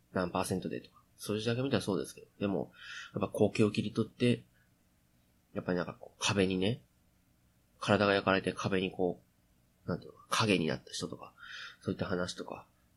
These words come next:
なんかこう、水を求めてさまよって川に山ほど死体が浮かんだとか、そういったなんかこう、地獄絵図みたいなものを切り取って報道することで、再確認できる？え、それがいいことか悪いことか、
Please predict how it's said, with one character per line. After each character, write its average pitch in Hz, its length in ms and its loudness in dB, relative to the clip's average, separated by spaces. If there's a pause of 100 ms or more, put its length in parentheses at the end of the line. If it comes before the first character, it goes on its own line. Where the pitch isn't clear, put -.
(280)
な 90 120 -2
ん - 20 -2
か 71 100 -10
こ - 320 -10
う、 90 40 -8
水 95 280 -2
を 95 160 4
求 95 240 2
め 90 120 2
て 69 100 -4
さ 92 120 -4
ま 85 100 0
よ 85 60 -2
っ - 20 -8
て - 160 -6
川 92 240 2
に 78 260 -2 (300)
山 95 240 2
ほ 98 100 2
ど 87 100 2
死 - 100 -6
体 87 160 2
が 76 120 2
浮 85 40 -2
か 90 120 -2
ん 90 80 -2
だ 87 80 0
と - 120 -6
か、 - 200 -6 (460)
そ - 160 0
う - 20 4
い 104 40 2
っ - 20 -12
た 117 80 0
な 120 100 4
ん 117 40 4
か 101 100 4
こ 76 340 -2
う、 95 40 -16
地 101 100 2
獄 104 260 4
絵 123 40 4
図 127 100 2
み 101 120 6
た 95 80 2
い 92 60 4
な 90 80 2
も 92 120 0
の 101 160 2
を 92 60 0
切 98 140 -4
り 95 80 -4
取 101 140 -4
っ - 40 -20
て 110 160 -2
報 101 200 -4
道 101 160 -2
す - 120 -4
る 104 80 0
こ 107 140 -2
と 117 100 -2
で、 113 280 0 (1800)
再 113 220 2
確 139 200 2
認 98 120 6
で 90 120 2
き 104 100 -4
る？ 104 260 0 (320)
え、 92 160 -4 (340)
そ - 140 0
れ 113 80 6
が 95 80 4
い 139 100 6
い 131 40 2
こ 104 140 0
と 101 100 2
か - 80 -2
悪 95 160 2
い 92 40 2
こ 90 120 -8
と - 100 -4
か、 - 220 -8